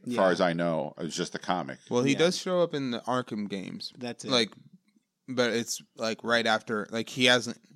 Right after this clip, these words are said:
Speaker 3: you don't actually engage him. You meet him, but you don't
Speaker 2: And that's
Speaker 3: actually
Speaker 2: it.
Speaker 1: Right.
Speaker 3: engage him. So,
Speaker 2: So
Speaker 3: um,
Speaker 2: here's, here's the sad thing. Here's what I was gonna say.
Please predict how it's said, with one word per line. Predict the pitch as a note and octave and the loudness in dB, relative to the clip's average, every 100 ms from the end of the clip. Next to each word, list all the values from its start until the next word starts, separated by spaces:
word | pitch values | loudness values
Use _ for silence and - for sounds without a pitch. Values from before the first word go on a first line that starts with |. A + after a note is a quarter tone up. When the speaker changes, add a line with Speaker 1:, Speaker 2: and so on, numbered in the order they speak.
| _ - | _ -4
Speaker 3:
you | C3 | 0
don't | C#3 | 2
actually | B2+ A#2 A#2 G#2 | 2 0 -4 -6
engage | G2 G2+ G2+ G#2+ - | -8 -8 -6 -6 -8
him. | F2 | -8
You | G#2+ A2 | -6 -2
meet | A#2 C#3 A2 | 0 0 0
him, | A#2+ G2+ G#2 | -8 -8 -10
but | - | -10
you | A2 | -8
don't | A2+ | -6
Speaker 2:
And | A2 | -6
that's | G#2+ | -6
Speaker 3:
actually | - G2+ | -10 -10
Speaker 2:
it. | - | -4
Speaker 1:
Right. | E2 D#2+ - G#2+ | -2 -2 -6 -12
Speaker 3:
engage | G#2 A2 A2 - | -6 -4 -4 -6
him. | F2 G2 | -14 -10
So, | - G2+ G2 - _ _ _ | -8 -8 -10 -16 _ _ _
Speaker 2:
So | - D#3+ | -4 0
Speaker 3:
um, | |
Speaker 2:
here's, | D#3 G3+ F3 | 2 2 0
here's | C#3+ F3+ F#3+ | -6 -2 -2
the | D#3+ | -2
sad | - C3 A#2+ | -2 -2 -2
thing. | A2 G#2+ | -6 -2
Here's | C3 D#3+ | 0 2
what | C#3+ | 2
I | B2+ | 0
was | A#2 | -2
gonna | A2 | -8
say. | G2 G#2 G2 | -10 -12 -12